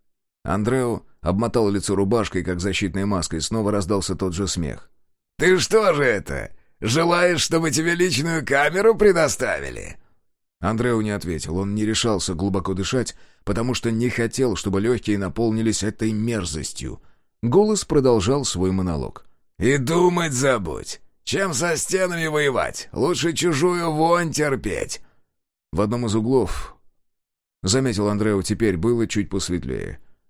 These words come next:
Он разглядел малюсенькое, очень высоко расположенное окно, через которое в этот угол проникали последние лучи ноябрьских сумерек. Андрео подошел к нему с надеждой, что рядом с ним сможет беспрепятственно дышать.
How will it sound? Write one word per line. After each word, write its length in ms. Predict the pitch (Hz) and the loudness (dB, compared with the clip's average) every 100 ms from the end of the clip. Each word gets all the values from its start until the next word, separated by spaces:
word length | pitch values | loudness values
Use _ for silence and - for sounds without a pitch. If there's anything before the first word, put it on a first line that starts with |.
| _ | _
Он 180 | - 117 | -2 0
разглядел 540 | 117 98 117 113 113 104 | 2 2 2 4 4 4
малюсенькое, 960 | 107 113 135 131 - 85 76 73 71 | 2 2 2 2 -2 -4 -4 -4 -2
очень 340 | 104 - 98 76 | -2 -2 -4 -2
высоко 640 | 101 113 113 104 110 98 | -2 0 -2 0 0 0
расположенное 680 | 90 - 80 90 80 78 71 | 0 -2 -2 -2 -4 -6 -6
окно, 360 | 78 117 120 - - - | -4 -4 -4 -8 -20 -2
через 260 | 120 113 | 0 2
которое 400 | - 107 120 101 | 0 -2 0 0
в 100 | 85 | 2
этот 320 | 110 101 87 | 0 -2 -2
угол 280 | 139 110 101 | 0 2 0
проникали 500 | - 90 90 113 107 | 0 -2 -2 -2 -2
последние 560 | 92 90 - 95 82 80 | 0 -4 -2 -2 -2 -2
лучи 340 | 78 78 113 | -4 -2 -2
ноябрьских 720 | 92 78 85 78 76 - 67 | -2 -2 -4 -4 -6 -8 -8
сумерек. 600 | - 92 71 53 - - - _ _ _ _ _ | -6 -4 -4 -6 -12 -16 -20 _ _ _ _ _
Андрео 400 | - 95 113 123 | -4 0 2 0
подошел 460 | 101 104 95 107 90 | 0 -2 0 0 0
к 80 | 82 | -2
нему 240 | 80 76 | -4 -4
с 80 | - | -6
надеждой, 640 | 67 60 101 98 110 - - - _ | -6 -4 -4 -2 -4 -4 -10 -20 _
что 220 | - 101 101 | -6 -2 0
рядом 340 | 117 120 127 | 0 -2 -2
с 100 | - | -2
ним 260 | 98 104 101 | -2 -2 -2
сможет 440 | 82 87 90 98 | -2 -2 -2 -2
беспрепятственно 920 | 85 - 71 - 73 - 73 76 65 | -4 -4 -6 -4 -6 -6 -6 -4 -4
дышать. 580 | 71 - 58 55 - | -4 -6 -6 -10 -14